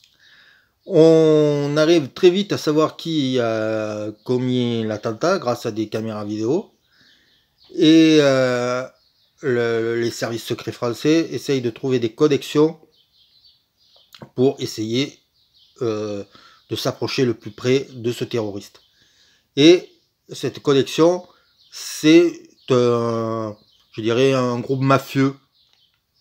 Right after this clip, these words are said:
une famille mafieuse, tenue par le, le personnage, euh, interprété par Eric Cantona.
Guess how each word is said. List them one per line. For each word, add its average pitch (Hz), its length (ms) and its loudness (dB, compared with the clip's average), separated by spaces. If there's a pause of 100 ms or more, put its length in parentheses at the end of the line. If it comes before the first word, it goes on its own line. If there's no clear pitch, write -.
(540)
une - 100 -8
famille 135 360 -2
mafieuse, 135 720 -2 (500)
tenue 165 300 0
par 147 280 4
le, 110 1160 -2
le 110 100 -4
personnage, 120 580 -6
euh, 113 280 -4
interprété 120 520 -8
par 123 320 -4
Eric 131 260 -2
Cantona. 110 440 -8